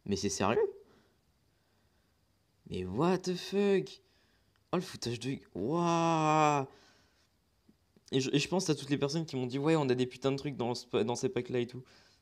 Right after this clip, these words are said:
Mais ma bite, ouais. Ma bite, j'ai plus de chance en pioche que dans des packs comme ça.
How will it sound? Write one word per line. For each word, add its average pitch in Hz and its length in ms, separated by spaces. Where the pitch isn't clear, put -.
Mais 98 180
ma 107 240
bite, 120 580
ouais. 147 280
Ma 107 240
bite, 131 280
j'ai 123 160
plus 143 240
de 147 100
chance 165 320
en 139 80
pioche 170 320
que - 80
dans 117 160
des 117 120
packs 117 160
comme 127 180
ça. 147 240